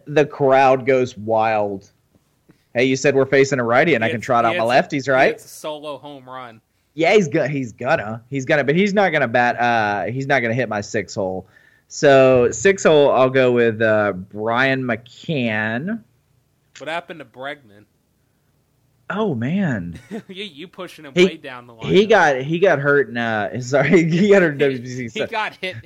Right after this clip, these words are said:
Speaker 2: hit in B P.
Speaker 1: he, he's, he's on a, he's just taking a break. He's taking some, some Bregman time. Oh, that's right. Okay. Uh, I'll, I'll let him bat out. He'll, he'll take six hole after Josh Reddick. See, that's how,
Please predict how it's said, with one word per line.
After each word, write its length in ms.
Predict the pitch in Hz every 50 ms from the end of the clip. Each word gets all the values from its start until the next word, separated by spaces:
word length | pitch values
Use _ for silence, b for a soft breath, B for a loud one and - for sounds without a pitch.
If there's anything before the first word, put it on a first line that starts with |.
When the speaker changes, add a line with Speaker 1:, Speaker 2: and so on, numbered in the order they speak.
| -
Speaker 2:
hit 220 | - 180 190 - 165
in 100 | 151 131
B 220 | 139 147 139 135
P. 340 | _ _ 147 143 131 117 117 _ _ _ _ _ _
Speaker 1:
he, 480 | - 175 175 160 151 131 127 117 95 139
he's, 280 | 175 175 185 160 -
he's 220 | - 175 190 180 165
on 120 | 156 135
a, 140 | 123 117 -
he's 240 | 139 135 127 127 117
just 240 | 113 117 120 120 -
taking 240 | 147 127 107 107
a 40 | 98
break. 260 | 82 87 95 95 90
He's 160 | - 117 107 110
taking 420 | - 107 120 127 127 120 117 107
some, 280 | - 104 101 95 92 90 -
some 340 | - - 95 90 85 85 - _ _ _ _
Bregman 280 | 107 107 92 92 90 87
time. 260 | - 101 90 90 90 b b b b b b b
Oh, 160 | - 151 160
that's 200 | 139 139 131 -
right. 360 | 127 117 113 107 101 95 90 - 104
Okay. 500 | 120 117 107 120 107 101 98 98 95 -
Uh, 380 | - 104 113 113 113 113 110 - - -
I'll, 200 | 139 175 180 -
I'll 140 | - 165 180
let 180 | 175 180 170 160
him 200 | 165 156 143 131
bat 180 | 131 123 120
out. 200 | 117 113 110 -
He'll, 200 | 123 151 170 165
he'll 180 | 127 147 180 175
take 240 | 175 180 143 110 -
six 300 | - - 135 113 - -
hole 320 | - 113 107 101 98 -
after 460 | 92 104 104 98 - - 98 95 92
Josh 380 | 87 - - 107 101 98 - -
Reddick. 340 | 101 104 104 101 92 80 -
See, 100 | - 135
that's 200 | 123 123 139 147 170
how, 240 | 143 131 117 104